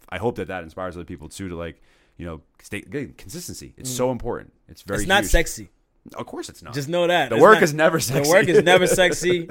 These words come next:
Speaker 2: Uh, the simplicity and mundaneness is not sexy at all.
Speaker 1: No, it is not.
Speaker 2: But the day I got to a million streams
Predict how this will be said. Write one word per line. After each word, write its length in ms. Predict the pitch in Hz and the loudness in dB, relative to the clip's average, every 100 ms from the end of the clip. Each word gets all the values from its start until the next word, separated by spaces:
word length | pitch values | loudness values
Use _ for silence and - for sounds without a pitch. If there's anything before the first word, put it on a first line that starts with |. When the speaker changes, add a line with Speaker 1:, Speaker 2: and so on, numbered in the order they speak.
| - | -8
Speaker 2:
Uh, 440 | 135 147 147 143 131 | 0 2 4 2 0
the 160 | 139 | -6
simplicity 580 | 131 139 170 175 170 165 | -6 -6 -4 -4 -4 -6
and 100 | 147 | -6
mundaneness 640 | 143 123 143 147 147 135 | -6 -6 -6 -6 -8 -8
is 160 | 120 117 | -12 -14
not 300 | 120 139 - | -14 -16 -16
sexy 480 | - 165 - - 151 | -8 -6 -6 -8 -8
at 120 | 139 | -6
all. 340 | 151 170 165 151 | -6 -6 -6 -6
Speaker 1:
No, 220 | 87 82 | -8 -8
it 80 | 82 | -10
is 100 | 78 | -10
not. 200 | 156 139 | -4 0
Speaker 2:
But 180 | 160 | 0
the 80 | 147 | 0
day 380 | 131 156 170 170 | 0 4 4 4
I 120 | 156 | 2
got 380 | 147 151 147 - | 2 0 0 -2
to 140 | 156 | -2
a 40 | 135 | -2
million 240 | 135 143 | -6 -8
streams 640 | 131 147 143 139 131 - | -8 -8 -8 -10 -12 -16